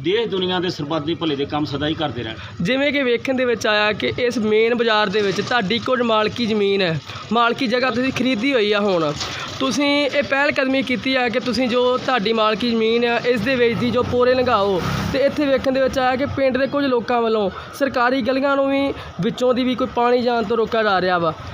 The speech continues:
Speaker 2: ਇਹ ਕੀ ਕਹਿਣਾ ਜੀ ਤੁਹਾਡਾ?
Speaker 1: ਵੇਖੋ, ਇਹ ਸਾਡਾ ਮਤਲਬ ਜਿਹੜਾ ਨਾ, ਇਹ ਛੋਟਾਪਨ ਆ ਜਿਹੜਾ ਅਸੀਂ ਚੀਜ਼, ਜਿਹੜੀ ਪ-, ਜਿਹੜੀ ਚੀਜ਼ ਦੀ ਨਿਕਾਸੀ ਜਿਵੇਂ ਹੋਣੀ ਉਵੇਂ ਹੋਣੀ ਆ।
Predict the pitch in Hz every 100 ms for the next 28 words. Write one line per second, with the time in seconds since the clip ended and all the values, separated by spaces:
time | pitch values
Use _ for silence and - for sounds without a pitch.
0 | - 247 - 277 254 233 208 202 175 151
1 | 214 - 214 208 175 156 180 180 170 156
2 | 170 156 165 165 190 196 180 180 175 -
3 | 165 190 180 175 175 170 165 170 165 165
4 | 160 156 165 147 202 - 185 156 202 220
5 | 214 208 190 170 156 202 170 196 196 202
6 | 208 190 190 135 120